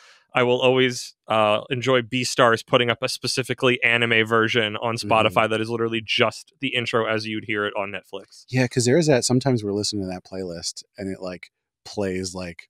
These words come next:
Speaker 1: Okay, we've got enough. First
Speaker 2: thirty
Speaker 1: verse was
Speaker 2: seconds
Speaker 1: enough.
Speaker 2: of it, and it was like, "Okay, skip." <laughs>
Speaker 1: Got it.
Speaker 2: All right, well, moving on. Uh, new, new summer season. I guess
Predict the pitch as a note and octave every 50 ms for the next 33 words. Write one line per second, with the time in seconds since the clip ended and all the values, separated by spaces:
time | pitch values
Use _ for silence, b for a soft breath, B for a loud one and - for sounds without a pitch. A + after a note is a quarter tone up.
0 | b b b D3 - F#3+ F#3 F#3 F#3+ E3+ F#3+ F#3+ F#3+ F#3 E3+ E3 D#3+ - - F3
1 | F3+ - - E3+ F3 D#3+ - A#2 D#3+ - E3 C#3+ C3+ C3 C3 C3 - - F#2+ F#2+
2 | F2+ G2 G2 G2+ G#2+ A2+ G#2 B2 A2+ A2 - E3 D#3+ - F#3 D#3+ D3 - - -
3 | A3 - _ _ - F#3 - - - A3+ - - G3+ - - _ _ _ _ _
4 | - B2+ C3+ C#3 C3+ B2+ B2 _ _ _ _ _ _ _ _ _ B B B B
5 | B B B B B B B B B B B B B _ _ _ _ _ _ _
6 | _ _ _ - E3 D#3+ F#2+ D#2+ - A2 G2 - - _ - C#3+ D#3+ F3 E3+ D#3+
7 | C3+ F#2+ F2 F2 - _ - - B2 A#2+ A2 G#2+ G#2+ A2+ C3+ D3+ F3+ F#3 F#3+ F#3+
8 | E3 - - C3 C3+ D3+ D#3+ - D3+ C#3+ D3+ C#3+ - - B2+ A#2 G#2+ G#2+ F#2+ -
9 | C3 D#3+ - A#3 - -